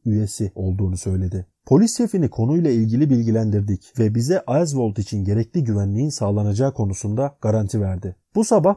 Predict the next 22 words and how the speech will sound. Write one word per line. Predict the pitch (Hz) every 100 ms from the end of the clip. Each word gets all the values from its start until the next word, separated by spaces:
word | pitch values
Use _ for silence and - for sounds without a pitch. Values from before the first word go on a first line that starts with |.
| -
polis | 131 202 -
şefini | 160 - 110
aradığımızda | 101 101 101 95 95 139 180 - 165
Oswald'a | 147 131 104 101
karşı | 107 98 110
düzenlenecek | 98 110 107 104 107 104 -
olası | - 104 110 -
eylemler | 165 127 107 107 135 156
konusunda | 120 98 92 107 165 175
tekrar | - 135 - 95 -
uyardık. | 117 101 95 98 - _
Bize | 123 110 139 190 -
tekrar | - 180 226 220
yeterli | 143 117 127 131 170
güvenliğin | 165 131 120 110
sağlanacağı | 98 98 104 107 107 131
konusunda | 147 127 98 - 101 127 156 _
güvence | - 107 104 101 98
verdi. | 95 90 92 - _
Ancak | - 190 208 247 -
bu | 247
yapılmadı." | 202 165 - 190 160 101 95